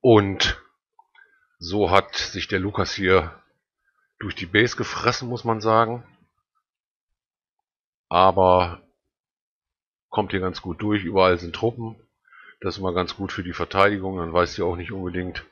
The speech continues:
wo sie hinschießt. Gerade die Punktverteidigung. Aber jetzt müssen sie noch durch die Tesla-Farm durch. Aber die Riesen sind natürlich voll in Heilung. King und Queen noch dahinter.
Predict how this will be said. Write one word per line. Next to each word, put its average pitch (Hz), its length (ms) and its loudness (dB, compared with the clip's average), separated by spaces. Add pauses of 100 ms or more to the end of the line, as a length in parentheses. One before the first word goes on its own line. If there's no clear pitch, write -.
(580)
wo 98 120 -4
sie 87 160 0
hinschießt. 98 380 -4
Gerade 90 240 0
die 82 100 -6
Punktverteidigung. 92 1040 -2 (760)
Aber 90 360 4
jetzt 90 200 0
müssen 92 200 -6
sie 90 60 -6
noch 87 180 -4
durch 87 220 -6
die 85 340 -4 (840)
Tesla-Farm 127 580 0
durch. 143 380 -2 (160)
Aber 92 260 2
die 87 300 -8 (800)
Riesen 120 400 -4
sind 110 100 -6
natürlich 92 300 -8
voll 120 180 -2
in 98 160 -4
Heilung. 117 420 0 (1300)
King 127 180 -4
und 110 180 -2
Queen 123 260 -4
noch 113 120 -2
dahinter. 135 680 0